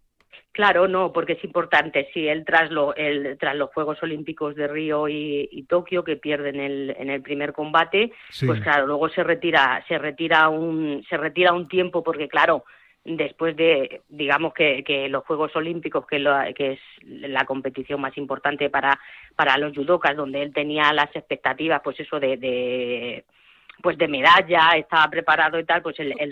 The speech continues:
Speaker 1: sufrir así una derrota, pues es, es duro, ¿no? Pero lo que tú dices, esto al final es, es deporte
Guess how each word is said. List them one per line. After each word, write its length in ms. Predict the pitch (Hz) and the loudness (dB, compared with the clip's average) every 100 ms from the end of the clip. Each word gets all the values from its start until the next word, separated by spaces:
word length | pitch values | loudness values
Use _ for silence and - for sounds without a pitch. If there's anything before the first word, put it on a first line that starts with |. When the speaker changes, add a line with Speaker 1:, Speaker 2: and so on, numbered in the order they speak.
| 156 | -6
Speaker 1:
sufrir 420 | 147 - 160 156 | -10 -6 -4 -2
así 640 | 151 - 165 160 156 151 151 | -4 -4 -4 -2 -2 -2 -2
una 280 | 156 156 | -2 0
derrota, 440 | 156 160 175 180 202 | 2 2 0 0 -2
pues 180 | 175 175 | -2 -8
es, 100 | 160 - - - | -12 -16 -20 0
es 200 | 196 139 | 0 0
duro, 300 | 165 175 208 | 0 4 4
¿no? 240 | 175 185 | 4 2
Pero 180 | 214 175 | 2 2
lo 140 | 170 151 | 2 0
que 80 | |
tú 160 | 160 165 | -2 -4
dices, 360 | 156 165 - 160 | -6 -4 -4 -4
esto 300 | 165 175 160 | -4 2 4
al 160 | 156 156 | 4 2
final 360 | 170 170 196 | -2 2 2
es, 240 | 175 160 139 | 4 2 0
es 180 | 160 151 | -4 -2
deporte 640 | 160 185 196 175 202 254 | -2 0 -2 0 0 0